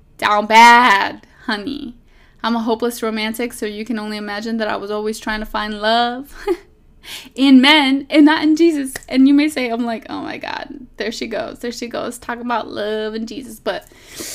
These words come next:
let me tell you, when you are fulfilled by his relationship and you feel like he can fulfill you in any way, like, as in, like, spiritually, like, you are happy, you're more positive, you are more vibrant, you, you don't depend on everybody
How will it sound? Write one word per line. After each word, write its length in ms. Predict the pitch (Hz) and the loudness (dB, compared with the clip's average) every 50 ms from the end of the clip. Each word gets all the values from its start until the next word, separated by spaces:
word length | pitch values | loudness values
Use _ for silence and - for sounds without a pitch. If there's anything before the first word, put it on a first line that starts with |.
| - - - - - - - | -12 -12 -12 -12 -12 -8 -2
let 220 | - 285 302 302 302 | 4 6 8 10 10
me 100 | 311 294 | 10 8
tell 220 | 285 311 311 302 | 8 8 6 8
you, 200 | 302 294 285 294 | 8 6 4 4
when 220 | 254 277 285 262 | 4 4 4 4
you 120 | 269 285 269 | 6 4 4
are 140 | 262 262 262 | 2 0 -2
fulfilled 800 | 262 285 269 262 - - 269 254 254 262 247 240 233 220 220 226 214 - - - 269 - | -2 -2 -4 -4 -4 -2 0 2 2 4 4 2 0 0 -4 -10 -12 -14 -14 -16 -10 -2
by 300 | 240 233 233 233 233 233 | 2 4 4 6 4 4
his 260 | 226 240 226 226 - | 0 -2 -6 -6 -4
relationship 680 | 226 220 220 214 220 - - 220 220 - 220 208 208 214 | -4 -2 -2 -2 -2 -4 -6 -8 -6 -4 -4 -4 -4 -4
and 180 | 214 214 214 | -6 -8 -8
you 60 | 214 214 | -8 -10
feel 260 | - - 226 220 214 | -8 -6 -6 -4 -2
like 320 | 214 208 202 202 202 - | -2 -2 -2 -2 -4 -8
he 200 | - - 233 220 | -12 -10 -10 -10
can 180 | 220 - 220 214 | -8 -8 -10 -10
fulfill 540 | - 214 214 - - 214 214 208 208 202 208 | -10 -14 -14 -8 -6 -4 -2 -2 -4 -4 -6
you 240 | 214 220 208 208 | -8 -10 -8 -8
in 120 | 208 214 208 | -8 -8 -6
any 240 | 220 220 214 214 208 | -6 -6 -6 -8 -8
way, 320 | 208 202 202 208 208 214 | -8 -8 -6 -6 -6 -6
like, 280 | 220 226 220 220 214 - | -6 -6 -8 -8 -8 -10
as 200 | - 220 214 220 | -10 -10 -8 -8
in, 160 | 208 214 214 | -10 -8 -8
like, 320 | - 220 220 - - - _ _ _ _ _ _ _ _ _ _ _ | -8 -8 -10 -12 -14 -20 _ _ _ _ _ _ _ _ _ _ _
spiritually, 880 | _ - - - - 240 226 220 214 214 - - 214 202 190 185 185 190 | _ -16 -14 -10 -4 -2 -2 -2 -2 -2 -6 -8 -8 -8 -8 -8 -8 -8
like, 280 | - 196 208 - - - | -8 -8 -10 -10 -12 -12
you 100 | 214 208 | -10 -10
are 100 | 208 214 | -10 -10
happy, 400 | 208 - 208 202 208 - - 190 | -8 -4 -4 -4 -4 -4 -8 -8
you're 160 | 190 196 196 | -8 -8 -10
more 260 | 208 208 208 208 202 | -12 -12 -12 -12 -14
positive, 580 | - - - 202 202 202 208 - 202 196 202 214 | -10 -6 -4 -4 -4 -4 -8 -12 -12 -12 -12 -10
you 120 | 214 214 | -10 -8
are 80 | 208 208 | -8 -8
more 220 | 208 208 202 202 | -10 -10 -12 -10
vibrant, 680 | 202 208 208 208 208 208 208 202 202 208 - - - 233 | -6 -4 -4 -4 -4 -4 -6 -10 -10 -12 -14 -14 -10 -8
you, 280 | 226 220 220 208 - - | -8 -6 -6 -8 -10 -10
you 140 | 240 226 226 | -8 -6 -4
don't 240 | 233 220 214 - 233 | -2 -4 -4 -4 -8
depend 400 | 233 233 - 240 226 220 220 - | -12 -10 -8 -6 -6 -6 -6 -6
on 200 | 226 220 214 208 | -8 -8 -8 -8
everybody 540 | 208 208 208 208 214 214 214 202 202 214 | -6 -8 -6 -6 -6 -8 -8 -10 -14 -16